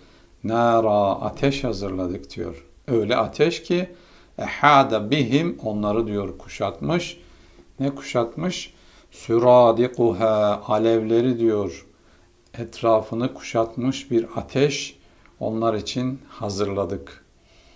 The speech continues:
Devamını da okuyacağım da şunu da bilelim ki insanoğlunun tamamı, insanların tamamı Allahu Teala'ya iman edip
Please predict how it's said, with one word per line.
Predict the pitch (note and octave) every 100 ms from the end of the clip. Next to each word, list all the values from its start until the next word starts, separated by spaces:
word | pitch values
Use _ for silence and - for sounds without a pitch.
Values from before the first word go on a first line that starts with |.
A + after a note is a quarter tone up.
| _ - -
Devamını | B2 C3 C#3 D3+ E3+
da | D3
okuyacağım | A2+ - A2 A#2+ F#3 D3
da | G#2 D#2+ - - - - - - _ - -
şunu | - - D3 D#3+
da | D3+ C3+
bilelim | C3 C#3 E3
ki | D3 D3+ E3+ F#3+ - - - - - -
insanoğlunun | C#3+ C#3+ - F#3 F#3 F3 D#3 C3+ C3 A#2
tamamı, | - E3 F3 D3 A#2+ G#2+
insanların | A#2 B2 - C#3 D3 D#3 F#3
tamamı | F3 E3 E3 D#3 C#3+ B2
Allahu | A#2+ C3 B2 B2+ B2+ C#3
Teala'ya | C3+ B2+ B2 B2 B2 C3+ C#3
iman | A#2+ A#2+ C3 C3+
edip | A#2+ B2+ C#3